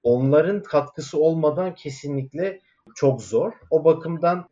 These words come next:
en büyük şeyin belki de bu noktada olur. Yani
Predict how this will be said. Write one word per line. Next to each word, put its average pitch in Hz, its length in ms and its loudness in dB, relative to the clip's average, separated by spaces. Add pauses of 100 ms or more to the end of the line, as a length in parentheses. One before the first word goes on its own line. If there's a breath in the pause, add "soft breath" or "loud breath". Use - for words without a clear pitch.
en 180 260 -2
büyük 139 200 0
şeyin 170 380 -6
belki 139 400 0
de 190 140 0
bu 165 120 -6
noktada 110 440 -2
olur. 95 200 -10
Yani 120 400 -2